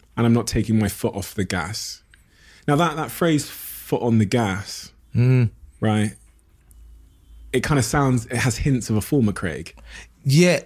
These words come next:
Speaker 2: when you even said "foot off the gas," yeah, I, I don't know what day I was saying that or what I was
Speaker 1: Didn't
Speaker 2: feeling
Speaker 1: resonate.
Speaker 2: that. Yeah.
Speaker 1: It
Speaker 2: That,
Speaker 1: didn't
Speaker 2: when you,
Speaker 1: resonate.
Speaker 2: when you said it to me then, I knew
Speaker 1: Yeah.
Speaker 2: exactly as you were gonna
Speaker 1: Yeah,
Speaker 2: say, like,
Speaker 1: yeah.
Speaker 2: "What's this foot on the gas thing?" 'Cause that would suggest that you're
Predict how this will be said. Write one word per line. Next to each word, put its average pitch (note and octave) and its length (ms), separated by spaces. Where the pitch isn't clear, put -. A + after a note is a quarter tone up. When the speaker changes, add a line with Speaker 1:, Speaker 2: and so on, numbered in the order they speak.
Speaker 2:
when D#3+ 200
you A3+ 60
even F#3 160
said F3+ 220
"foot - 200
off A2 160
the G#2 60
gas," C3 340
yeah, F#2+ 220
I, - 120
I B2 60
don't C3+ 80
know C3 80
what A2 120
day B2+ 140
I B2+ 40
was A2 140
saying D3 320
that E3 220
or A#2 140
what A#2 160
I - 20
was G#2+ 140
Speaker 1:
Didn't G#2 140
Speaker 2:
feeling G2 240
Speaker 1:
resonate. F2+ 320
Speaker 2:
that. F2 60
Yeah. F2+ 380
Speaker 1:
It - 60
Speaker 2:
That, G2+ 120
Speaker 1:
didn't G2 120
Speaker 2:
when C3+ 100
you, D3 60
Speaker 1:
resonate. - 20
Speaker 2:
when E3 100
you E3+ 80
said D#3 220
it D3 80
to G#2+ 100
me G2+ 120
then, F#2+ 260
I A2 120
knew B2 80
Speaker 1:
Yeah. B2+ 60
Speaker 2:
exactly A2 420
as G2+ 120
you G2 100
were F#2+ 80
gonna G2 140
Speaker 1:
Yeah, G2+ 60
Speaker 2:
say, F#2+ 140
like, F#2+ 100
Speaker 1:
yeah. E2+ 40
Speaker 2:
"What's B2+ 120
this D3+ 140
foot - 140
on F#2+ 60
the F#2 80
gas B2+ 280
thing?" - 200
'Cause G2+ 120
that C3+ 280
would A2+ 140
suggest A2+ 480
that - 120
you're G#2+ 560